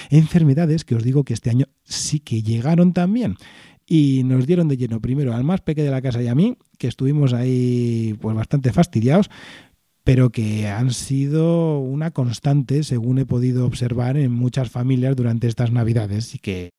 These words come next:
que no os ha dado de la mano a todos los virus este año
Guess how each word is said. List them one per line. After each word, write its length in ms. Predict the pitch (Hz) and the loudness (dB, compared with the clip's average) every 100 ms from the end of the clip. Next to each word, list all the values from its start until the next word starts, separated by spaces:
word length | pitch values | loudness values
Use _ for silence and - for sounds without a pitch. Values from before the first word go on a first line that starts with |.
| 90 | -20
que 180 | - 104 | -10 -6
no 200 | 104 117 | -2 0
os 120 | 131 | 0
ha 100 | 156 | 0
dado 200 | 147 135 | 2 2
de 100 | 123 | 0
la 140 | 110 104 | -2 -6
mano 360 | 110 135 190 | -2 2 4
a 100 | 135 | 2
todos 420 | 110 123 202 233 151 | 0 0 0 0 -2
los 240 | 104 101 | -4 -2
virus 320 | 113 165 196 | 0 2 0
este 240 | 120 - 104 | -2 -6 -6
año 340 | 107 156 240 | 0 0 0